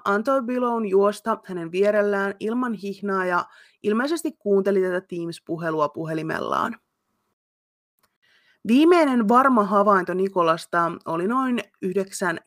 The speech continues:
kymmenen, kun ohikulkija näki hänet täällä joen varrella koiransa kanssa. Tää Teams-puhelu päättyi kello yhdeksän kolmekymmentä ja vain kolme minuuttia myöhemmin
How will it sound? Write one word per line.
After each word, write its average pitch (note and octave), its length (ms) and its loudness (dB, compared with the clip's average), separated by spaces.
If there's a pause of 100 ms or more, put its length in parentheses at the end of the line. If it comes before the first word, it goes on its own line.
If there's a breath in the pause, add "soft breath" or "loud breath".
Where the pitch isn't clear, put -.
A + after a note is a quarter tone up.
kymmenen, A#3+ 540 -2 (800 loud breath)
kun G3 180 4
ohikulkija A#3 760 -2
näki F#3+ 320 -2
hänet C4 280 -4
täällä G3+ 200 2
joen F#3+ 320 2
varrella F3 420 2
koiransa E3 500 -2 (100)
kanssa. - 540 -12 (1400 soft breath)
Tää G#3+ 340 4 (220)
Teams-puhelu B3 840 2 (120)
päättyi G#3 600 2 (100)
kello F3 200 -2
yhdeksän E3+ 400 -6
kolmekymmentä G3+ 880 -2 (400 loud breath)
ja G#3 200 4 (100)
vain C#4+ 200 2
kolme C#4+ 260 4
minuuttia F#3+ 520 0
myöhemmin F#3+ 720 -2